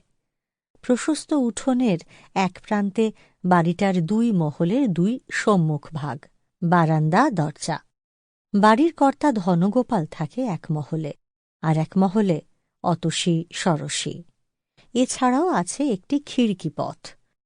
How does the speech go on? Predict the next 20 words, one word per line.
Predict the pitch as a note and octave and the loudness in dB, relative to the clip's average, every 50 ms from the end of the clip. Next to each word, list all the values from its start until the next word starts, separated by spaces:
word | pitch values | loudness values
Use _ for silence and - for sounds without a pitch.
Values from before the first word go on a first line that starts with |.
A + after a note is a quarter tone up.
| _ _ _ _ - | _ _ _ _ 0
অন্য | F#3+ F#3 F3+ F3 F3+ F3 | 2 4 4 4 4 2
প্রান্তে | - F3+ F#3 F3 F3 E3 F#3 F3+ | 0 0 0 2 2 2 0 0
দাঁড়িয়ে | E3 E3+ E3 D#3 D#3 E3+ F#3+ G#3 G3 E3+ | 0 2 2 0 0 0 0 0 2 0
আছে | D3+ C#3+ - - - F#3+ A#3+ C4 _ _ _ _ _ _ _ _ - F#3 | 0 -2 -4 -4 -2 -4 -4 -4 _ _ _ _ _ _ _ _ -2 2
মলিন | F#3 F#3+ G3 G3 G3 G#3 G#3+ G#3 G#3 G#3 G3+ E3+ | 4 4 4 4 4 4 4 4 2 2 2 2
বিবর্ণ | E3+ F3 E3 D#3+ F3 E3+ E3+ E3 E3 F3 G#3+ C4+ | 2 2 2 4 2 2 2 0 0 0 0 -2
ঢাউস | B3 G3 F3+ - - A3 A#3+ A#3+ A#3 A#3 A3+ - - - | -2 -4 -6 -8 -4 -2 -2 0 0 -2 -2 -4 -6 -8
একটা | - F3 E3 - - - A#3+ C#4 | -8 -8 -10 -8 -6 -4 -4 -2
রথ। | A3+ D3 - - - _ - - - _ _ _ _ _ _ _ _ _ _ _ _ _ _ - | -2 -4 -6 -8 -12 _ -20 -20 -20 _ _ _ _ _ _ _ _ _ _ _ _ _ _ 0
মাধবকাঠির | F3+ E3+ E3 E3 - G3 G3 - - - A3 - A3 G#3+ F#3+ F3 | 2 2 2 0 0 -2 -6 -4 -4 -6 -4 -4 -2 -4 -2 0
রায়বাড়ির | E3+ E3 D#3+ D#3+ D#3+ D#3+ F3+ F#3+ F3+ G#3 F#3+ F#3 F3+ - - - - - - | 0 0 0 0 0 2 2 2 2 2 0 0 -2 -6 -12 -20 -20 -10 -4
আর | F3 D#3+ D#3 D#3 - | -2 -2 -2 -2 -4
সব | - - - - - A3+ A#3 B3+ C#4+ A#3+ G#3 - - | -6 -6 -6 -4 -2 -2 0 2 0 0 -2 -4 -4
উৎসব | G3 F3+ E3+ - - - - A3 G3+ F3 - _ - | -4 -2 -2 -2 -4 -4 -2 -2 -2 -2 -4 _ -6
কবেই | F3 E3 D#3 D3+ E3 F3 F#3 F#3+ G3 F#3 | -4 -4 -2 0 0 2 2 2 0 -2
থেমে | - - F3+ D#3 D#3 D#3 | -6 -6 -4 -4 -4 -4
গেছে, | D#3+ D3+ D3+ D#3 - - - - - _ _ _ _ _ _ _ _ _ | -6 -8 -8 -8 -8 -8 -8 -8 -10 _ _ _ _ _ _ _ _ _
টিকে | - A#3+ C4 - - E4 E4 C#4+ | 0 0 0 2 2 0 0 0
আছে | G3+ D3+ E3 - - - A#3+ D4+ - - - - _ | 0 0 -2 -4 -4 -2 -2 -2 -2 -6 -14 -20 _
শুধুমাত্র | - - - - B3+ - - A#3 F#3 E3+ D#3 D#3 - - - A#3+ C#4 | -12 -8 -4 -4 -2 -2 0 0 0 0 -2 -2 -4 -4 -2 -2 -2